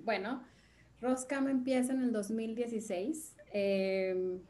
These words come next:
pero claro, empezó porque, bueno, eh, eh, un, como una aventura. Yo soy mexicana,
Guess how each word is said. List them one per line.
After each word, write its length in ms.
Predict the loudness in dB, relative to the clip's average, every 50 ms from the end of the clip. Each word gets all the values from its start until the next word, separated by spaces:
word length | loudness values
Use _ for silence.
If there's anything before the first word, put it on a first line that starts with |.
| -20 -20 _ _ -20 -20 -20 -20 -6 0
pero 260 | 2 4 4 4 2
claro, 300 | 2 2 2 4 4 2
empezó 1120 | 2 0 0 0 -2 -2 -2 -2 0 2 2 2 2 2 2 2 2 0 0 -2 -4 -8 -10 -4
porque, 840 | -2 0 0 0 -2 -2 -2 0 0 0 0 0 0 0 -2 -2 -4 -4
bueno, 280 | -2 -2 -2 -2 -4 -6 -8 -8
eh, 260 | -8 -6 -8 -10 -12 -12
eh, 180 | -14 -14 -6 -4
un, 160 | -2 -2 -2
como 280 | 0 0 2 2 4 4
una 160 | 4 4 2
aventura. 640 | 2 2 0 -2 0 0 0 2 2 0 -2 -4 -8 -16 -20 -20 -20 -20 -20 -20 -20 -20 0 2
Yo 160 | 4 4 6
soy 100 | 4 4
mexicana, 720 | 4 4 4 2 2 2 4 4 4 4 4 0 -2 -4